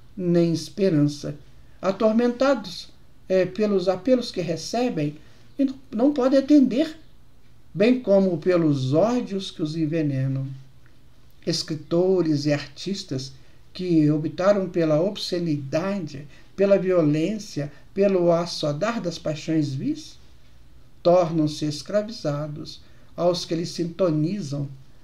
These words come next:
e gostam das suas obras, revivendo os clichês mentais que eles compuseram na Terra, e ora tornam-se-lhes fonte de tormentos inimagináveis.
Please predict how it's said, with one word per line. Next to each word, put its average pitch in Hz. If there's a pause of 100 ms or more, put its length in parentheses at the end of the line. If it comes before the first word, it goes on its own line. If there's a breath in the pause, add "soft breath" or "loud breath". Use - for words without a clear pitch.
(140 soft breath)
e 202
gostam 160
das 156
suas 147
obras, 277 (480 soft breath)
revivendo 175
os -
clichês 170
mentais 180
que -
eles 147
compuseram 147 (440 soft breath)
na 160
Terra, 214 (800)
e 220
ora 190
tornam-se-lhes 156 (260 soft breath)
fonte 190
de 160
tormentos 156 (260 soft breath)
inimagináveis. 139